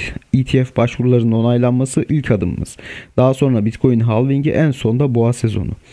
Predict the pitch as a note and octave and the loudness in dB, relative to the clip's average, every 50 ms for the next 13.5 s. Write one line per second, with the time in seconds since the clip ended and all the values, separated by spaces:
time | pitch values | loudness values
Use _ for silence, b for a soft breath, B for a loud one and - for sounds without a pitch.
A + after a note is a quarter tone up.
0 | B B B B B - B2+ C3 C3+ - C#3+ C3 - - - D3 - - C#3 - | B B B B B 0 0 2 2 0 -2 -4 -2 -2 -2 0 0 0 -2 0
1 | - A#2+ A2+ A2 A2 - A#2+ A#2+ A#2 B2+ C3 C3 - B2 B2 B2 - B2 B2+ B2+ | 2 2 2 2 2 2 0 0 2 2 0 2 2 0 0 0 0 0 2 2
2 | B2+ C3+ C3+ B2+ - - A#2+ A#2+ A#2+ B2 A#2+ B2 A#2+ A#2+ A#2+ B2+ - - C#3 C#3+ | 2 2 0 0 0 0 0 2 2 2 2 2 2 2 0 -2 -2 -2 -2 0
3 | C#3 B2+ - - - - A2 A2+ A#2 A#2+ B2 B2 B2+ B2+ C3 C3+ C3+ B2+ A2+ A#2+ | 0 0 -2 -2 -2 -2 0 0 2 2 2 2 2 2 0 0 0 0 2 0
4 | A#2 A#2 A#2+ B2 B2 C3+ B2 A#2 F2 - E2+ - - _ - A2+ A2 A#2+ A#2 A#2 | 2 4 4 4 4 2 0 0 0 0 -2 -4 -8 _ -6 -2 0 2 2 2
5 | B2+ B2+ B2 A#2+ - - C3+ B2+ B2 B2 B2 B2 B2+ C3 A#2+ C3 A#2 A#2+ B2 B2 | 2 0 0 -2 -2 0 2 4 4 4 2 2 2 2 2 2 2 2 2 2
6 | C3+ B2 A2+ G2 F#2+ F#2+ A2+ - - A2+ A#2 A#2 G#2+ G#2+ - - - B2 B2 A#2 | 2 2 2 0 0 -2 -2 -2 -2 0 0 0 0 -2 -4 0 0 0 2 2
7 | B2 - - D#3+ C3+ B2+ - D#3 D#3 B B B B B B B - C#3 C#3 C3+ | 0 0 -2 -2 -2 0 0 -2 -2 B B B B B B B 2 4 4 4
8 | C3+ C3 B2+ A#2 A2+ A2+ - - A2+ A2+ A2+ A#2+ A#2+ A#2+ A#2+ B2+ A#2+ A#2+ A#2+ A#2+ | 4 2 2 2 0 0 0 0 0 2 2 4 4 4 4 2 2 0 0 0
9 | - D3 C#3 C3 A2 A2 G2+ G2 - G#2 G#2 A#2+ C3 D3 - - D3 D3 D#3 - | 0 0 2 2 2 0 -2 0 -2 0 0 2 0 0 0 -2 -2 -2 -4 -6
10 | - B B B B B B - B2+ - - C3+ C3+ C3 D3 C#3+ A#2+ - - A2+ | -10 B B B B B B -8 -2 0 2 2 2 2 0 -2 -2 0 -2 -2
11 | G#2+ - - A#2 A2+ G#2 - A2+ A#2+ C#3+ C#3+ C#3 B2+ - - A#2+ A2+ A2+ A#2 A#2+ | 0 2 0 0 0 2 0 0 0 2 0 0 -4 0 0 0 2 2 2 2
12 | B2 B2 A#2+ B2 A#2 A2+ G#2+ G#2+ G#2+ G2+ A#2 A#2 G#2+ A2 - - C#3+ C3 A2+ - | 2 2 2 2 2 2 2 0 0 0 0 -2 -2 -2 -2 0 0 0 0 0
13 | - A2 G#2 A2 A2 G2+ - - - | -2 -2 0 0 0 0 -2 -4 -10